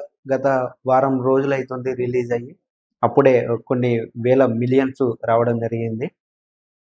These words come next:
అది తట్టుకోలేక కొంతమంది ఇలాంటి, ఆ, తప్పుడు ప్రచారాలు చేయడం జరుగుతుంది,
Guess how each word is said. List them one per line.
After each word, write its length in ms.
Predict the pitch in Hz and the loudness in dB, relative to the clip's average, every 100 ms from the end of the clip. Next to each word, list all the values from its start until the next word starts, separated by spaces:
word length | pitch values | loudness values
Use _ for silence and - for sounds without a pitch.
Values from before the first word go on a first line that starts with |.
| _ _ _ _ _ _ _ - - _ - | _ _ _ _ _ _ _ -18 -18 _ -2
అది 240 | 131 170 175 | 6 6 6
తట్టుకోలేక 680 | 143 156 180 170 151 143 170 | 2 0 -4 -2 -2 -4 -6
కొంతమంది 840 | 170 131 131 131 135 147 139 117 _ _ - | -6 -6 -6 -6 -6 -4 -4 -6 _ _ -4
ఇలాంటి, 640 | 127 131 127 127 120 101 _ _ _ _ _ 120 | 0 0 0 0 -2 -4 _ _ _ _ _ -2
ఆ, 180 | 110 113 | 0 2
తప్పుడు 420 | 120 120 143 135 | 2 2 4 2
ప్రచారాలు 720 | 127 120 127 123 120 117 110 - 120 | 2 0 2 2 2 2 -2 -2 -2
చేయడం 220 | 120 120 | 0 0
జరుగుతుంది, 640 | 117 120 117 117 123 214 | 0 -2 -4 -4 -4 -6